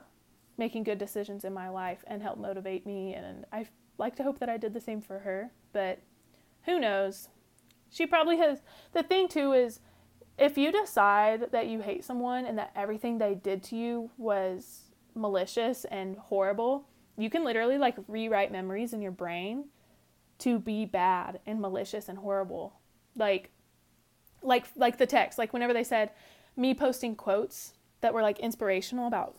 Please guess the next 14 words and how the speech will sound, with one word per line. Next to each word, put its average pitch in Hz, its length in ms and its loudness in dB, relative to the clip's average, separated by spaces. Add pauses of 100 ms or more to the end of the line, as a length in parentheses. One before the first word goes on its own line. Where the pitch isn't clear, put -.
(160)
about 220 300 0 (260)
taking 240 260 2
care 214 160 -4
of 208 80 -4
yourself, 240 400 2 (920)
um, 214 580 -4 (880)
like, 233 200 2 (200)
that, 214 400 0
those 247 300 4
was, 381 140 2 (100)
that 240 160 6
was 320 80 2
not 220 260 2
malicious, 190 800 -4